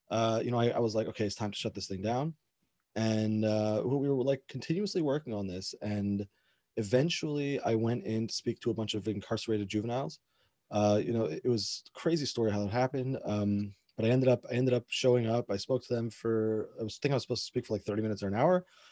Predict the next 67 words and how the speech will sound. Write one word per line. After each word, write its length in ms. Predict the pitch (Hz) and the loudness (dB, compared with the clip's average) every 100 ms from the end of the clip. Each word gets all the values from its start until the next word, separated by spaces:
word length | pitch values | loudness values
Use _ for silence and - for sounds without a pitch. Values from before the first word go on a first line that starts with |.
| _ | _
Spoke 220 | - 139 | -8 -4
to 60 | 139 | -2
them 80 | 120 | 0
for, 80 | 120 | -2
like, 120 | 113 | -4
an 40 | |
hour 140 | 113 110 | -4 -4
and 80 | |
a 40 | 101 | -4
half. 300 | 131 151 - _ - _ - | -2 -4 -6 _ -20 _ 2
We 80 | |
had 80 | 120 | 4
all, 140 | 123 135 | 4 10
we 80 | |
all 80 | 139 | 12
had 100 | 131 | 12
a 40 | 98 | 8
great 200 | 120 - | 0 0
time. 340 | 123 139 131 | -2 0 2
I 80 | 104 | 0
followed 280 | - 117 117 | 2 4 4
up 80 | 117 | 2
with 80 | |
them 140 | 113 117 | 0 0
afterwards. 640 | 131 - 127 127 127 123 - | 0 0 2 2 2 -2 -6
And, 440 | 110 107 104 104 101 | -4 -2 0 0 2
uh, 340 | 101 98 98 98 | 4 4 2 0
and, 160 | 101 101 | -4 -4
you 80 | |
know, 220 | 104 104 95 | -2 -4 -4
like, 180 | 107 113 | -6 -4
it 40 | |
was 140 | 110 | -4
right 200 | 104 113 | 0 0
around 160 | 117 120 | 0 -2
that 160 | 113 - | -2 -4
same 140 | 107 | -8
time 240 | 113 110 | -6 -6
I 20 | 104 | -6
was 160 | 98 | -6
listening 260 | 117 - 110 | -8 -8 -10
to 100 | 104 | -6
a 20 | |
lot 160 | 101 101 | -6 -4
of 60 | |
Les 160 | 104 - | -6 -6
Brown 480 | 165 160 147 139 147 _ - - _ | -2 2 4 2 -2 _ -20 -20 _
and 220 | 107 113 | -4 -4
just, 280 | 101 107 - | -2 -6 -6
you 80 | 120 | 0
know, 80 | 117 | 2
listening 320 | 127 - 123 | 2 2 0
to 100 | 123 | 2
other 100 | 113 | 2
motivational 440 | 113 107 107 - - | 2 2 0 0 -2
speakers. 400 | 156 147 131 117 | -2 0 0 0
And 60 | |
I 20 | |
was 120 | 113 110 | 0 0
like, 160 | 110 | -2
"You 60 | 117 | 0
know 100 | 117 | 4
what?" 240 | 127 123 - | 4 4 2
And, 140 | 120 - | 0 4
and 160 | 131 | 2
so 300 | - 139 123 - | 4 6 6 4
the, 120 | 127 | 0